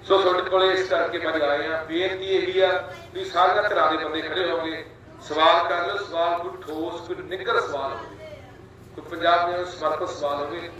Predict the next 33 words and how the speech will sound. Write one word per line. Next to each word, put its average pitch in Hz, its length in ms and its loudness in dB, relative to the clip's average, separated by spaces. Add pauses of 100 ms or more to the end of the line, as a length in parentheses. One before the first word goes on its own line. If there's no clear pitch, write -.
ਮੈਂ 170 80 -2
ਜਵਾਬ 139 340 0
ਦੇ 131 60 -6
ਕੇ - 60 -8
ਜਾਵਾਂ। - 260 -14 (360)
ਮੈਂ 156 120 -6
ਨਹੀਂ 175 120 -4
ਭਾਈ, 165 180 -4 (1500)
ਪਰ 165 60 2
ਆਹ 190 260 10
ਨਾ 214 160 2
ਕੰਮ 190 180 2
ਕਰੋ। 190 440 -2 (280)
ਹੁਣ 160 100 -12
ਬਹੁਤੇ 190 220 -2
ਕਹਿਣ 190 300 2
ਲੱਗੇ, 190 280 4
"ਬਾਦਲ 147 440 0
ਚੰਗੇ 139 260 -8
ਸੀ।" 139 160 -10
ਇਹ 139 100 -10
ਤਾਂ 120 240 -14 (560)
ਬਾਦਲ 170 280 8
ਕਿਹੜੇ 240 240 2
ਪੱਖ 233 120 0
ਤੋਂ - 120 -6
ਚੰਗੇ 190 260 -6
ਸੀ? 196 200 -10 (2000)
ਸੁਖਬੀਰ 190 360 2
ਸਿੰਘ 202 180 4
ਬਾਦਲ 175 320 4
ਇੱਕ 190 80 -2
ਦਿਨ 180 160 0